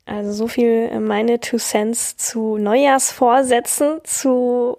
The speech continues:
ja, was dieses Jahr vielleicht auch bei mir passieren wird, so als Anteaser, worauf, äh, ja,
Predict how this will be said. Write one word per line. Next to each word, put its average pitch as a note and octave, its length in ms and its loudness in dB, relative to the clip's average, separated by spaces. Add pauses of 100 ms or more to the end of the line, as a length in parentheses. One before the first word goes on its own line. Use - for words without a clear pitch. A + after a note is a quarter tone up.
ja, A#3 340 -2
was A#3 140 -2
dieses B3+ 320 -4
Jahr B3 160 4
vielleicht B3 320 0
auch A#3+ 140 -2
bei B3 120 2
mir B3 140 0
passieren B3 480 -2
wird, D4 240 -2
so B3+ 300 -2
als - 360 -6
Anteaser, C4 800 0
worauf, A#3+ 440 -2 (240)
äh, A3+ 300 -2 (100)
ja, A3+ 240 -6